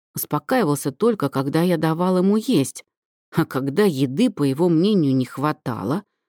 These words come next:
пользовался моим холодильником». «А что он мог съесть? У тебя же там только чипсы». Ну да,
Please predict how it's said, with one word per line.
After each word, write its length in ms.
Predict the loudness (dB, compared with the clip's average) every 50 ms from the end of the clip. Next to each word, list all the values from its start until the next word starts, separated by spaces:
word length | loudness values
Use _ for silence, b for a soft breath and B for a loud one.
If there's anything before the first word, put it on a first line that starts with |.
| _ _ _ _ _
пользовался 880 | -2 2 2 2 2 0 -2 -2 0 -2 0 2 0 0 0 0 0 2
моим 380 | 2 4 4 4 4 2 2 0
холодильником». 1000 | -2 -4 -4 -2 0 0 -2 -2 0 0 2 2 2 0 0 -4 -10 -10 -10 _ _ _ _ _ _ _ _ _ _ _ _ _ _ _ _ _ _ _ _ _ -8
«А 100 | -8 -6
что 240 | -6 -8 -4 -2 2 2
он 220 | 4 4 4 4
мог 160 | 2 2 -2
съесть? 500 | -6 -8 -4 -2 0 0 -2 -2 -6 -18 _ _ _ _ _ _ -2
У 60 | -2
тебя 240 | 0 2 0 2 2
же 120 | 2 -2
там 220 | 0 2 0 0
только 340 | 2 2 0 0 2 -2 -2
чипсы». 520 | -2 -2 -2 -2 -2 -2 -4 -6 -6 -6 -6 _ _ _ _ _ _ _ _ _ _ _ _ -6
Ну 360 | -4 0 2 4 4 4 6
да, 340 | 4 4 4 2 2 0